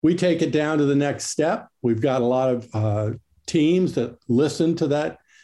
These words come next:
uh, those responses that, that Kathleen pointed out. Every executive is, uh, you know, is expected to react to comments in, in their area. Uh, so we really treat it as a whole company measure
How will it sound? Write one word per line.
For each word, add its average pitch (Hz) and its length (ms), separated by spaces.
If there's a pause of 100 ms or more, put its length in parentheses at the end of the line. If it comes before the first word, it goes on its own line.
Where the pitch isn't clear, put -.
(280)
uh, 123 460
those 131 260
responses 139 720
that, 139 240 (120)
that 139 200
Kathleen 139 540
pointed 143 340
out. 151 360 (340)
Every 147 340
executive 143 720
is, 127 400
uh, 127 460 (280)
you 139 80
know, 123 160
is 120 180
expected 127 640
to 127 380 (300)
react 131 540
to 123 80
comments 135 520
in, 135 360
in 127 220
their 127 520 (100)
area. 160 480 (400)
Uh, 117 300
so 131 180
we 165 160
really 233 300
treat 190 280
it 170 120
as 147 180
a 131 80
whole 143 220
company 220 420
measure 208 540